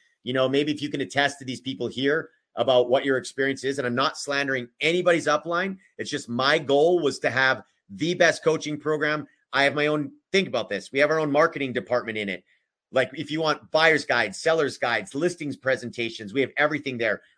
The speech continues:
We set up your ads. You have live coaching every single day. If you wanna do agent attraction, we have a massive piece for that. What we created doesn't exist, and that's what I'm so proud of. And Jeff, if you're open to test, you know,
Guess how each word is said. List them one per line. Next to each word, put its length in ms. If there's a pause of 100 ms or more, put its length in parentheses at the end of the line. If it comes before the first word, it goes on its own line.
We 80
set 180
up 140
your 160
ads. 500 (220)
You 100
have 120
live 340
coaching 420
every 240
single 300
day. 340 (180)
If 140
you 80
wanna 180
do 140
agent 320
attraction, 500
we 60
have 120
a 40
massive 420
piece 240
for 120
that. 220 (440)
What 220
we 120
created 580
doesn't 300
exist, 560
and 140
that's 220
what 120
I'm 120
so 180
proud 380
of. 160 (340)
And 180
Jeff, 280
if 120
you're 280
open 320
to 240
test, 420
you 80
know, 260